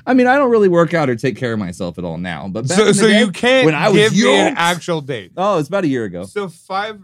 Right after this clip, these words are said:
Speaker 2: out of, a year ago?
Speaker 1: Yeah.
Speaker 2: I feel like you would have told me.
Speaker 1: Yeah, I was real sick, and I, I decided I'd put a bunch of ice in the bathtub,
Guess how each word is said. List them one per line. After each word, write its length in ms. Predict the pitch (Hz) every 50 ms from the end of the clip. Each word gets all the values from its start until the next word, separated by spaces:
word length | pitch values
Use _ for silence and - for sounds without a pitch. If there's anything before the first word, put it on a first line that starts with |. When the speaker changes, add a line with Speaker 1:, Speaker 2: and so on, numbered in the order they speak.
| 170 _ -
Speaker 2:
out 160 | 160 156 151
of, 60 | 147 - _ - _
a 120 | - 113 110
year 360 | 90 85 87 101 147 214 311
ago? 480 | 330 196 135 113 110 107 110 117 131 123
Speaker 1:
Yeah. 140 | 127 143 123 - _ _ _ _ _ _ _ _ _ _ _ _ _ _ _ _ _ _ _ _ _ _ _ _ -
Speaker 2:
I 100 | 185 190
feel 180 | 185 - 311
like 180 | 311 330 302 262
you 80 | 269 208
would 140 | 156 151
have 240 | 135 120 - - - -
told 200 | 107 120 131 117 95 82
me. 80 | - _ _ -
Speaker 1:
Yeah, 220 | 135 143 139 127
I 140 | 127 123 127
was 280 | 147 156 156 139 117 110
real 180 | 110 131 139
sick, 420 | 131 - - 127 131 135 143 - -
and 160 | 87 101 113
I, 180 | 110 113 110 104
I 160 | 73 98 107
decided 460 | 104 110 104 - 120 110 107 107 101
I'd 160 | 98 92 82
put 80 | 113 110
a 60 | 98
bunch 240 | 90 104 104 98 101
of 80 | -
ice 280 | - 98 98 101 101 -
in 100 | 98 98
the 60 | 98 90
bathtub, 600 | 95 92 92 101 104 - 127 127 127 131 131 -